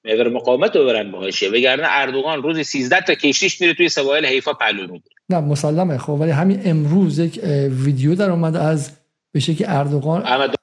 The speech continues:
Speaker 1: داوودوغلو.
Speaker 2: از اردوغان جدید، نه، نه، از اردوغان جدید، از، از اردوغان جوان، عذر می‌خوام، از اردوغان جوان که در جوانیش خیلی رسمه. حالا من هم سعی می‌کنم که این ویدیو رو همینجا پیدا کنم. بله، پیدا کردم. فقط به خاطر موزیک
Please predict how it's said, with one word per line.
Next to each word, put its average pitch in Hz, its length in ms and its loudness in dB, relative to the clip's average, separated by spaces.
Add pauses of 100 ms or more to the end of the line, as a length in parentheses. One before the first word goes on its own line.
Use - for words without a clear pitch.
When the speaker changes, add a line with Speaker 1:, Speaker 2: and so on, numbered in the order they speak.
Speaker 1:
داوودوغلو. 123 520 0
Speaker 2:
از 156 220 -2
اردوغان 165 360 2
جدید، 170 380 2
نه، 170 160 0
نه، 151 80 0
از 151 320 -2
اردوغان 147 420 2
جدید، 165 420 2
از، 180 280 0
از 196 380 0
اردوغان 170 460 2
جوان، 160 400 0
عذر 151 160 -2
می‌خوام، 131 200 -2
از 127 120 -2
اردوغان 143 460 0
جوان 156 480 0 (420)
که - 120 -2
در 151 140 2
جوانیش 156 880 2 (300)
خیلی 214 240 0
رسمه. 185 400 2
حالا 175 120 0
من 175 140 2
هم 170 80 2
سعی 175 160 -2
می‌کنم 170 260 0
که 180 100 -2
این 170 100 2
ویدیو 151 220 0
رو 160 60 2
همینجا 165 240 0
پیدا 151 280 0
کنم. 165 200 0
بله، 147 180 0
پیدا 139 200 0
کردم. 160 260 0
فقط 156 120 0
به 156 60 -2
خاطر 156 180 0
موزیک 160 440 2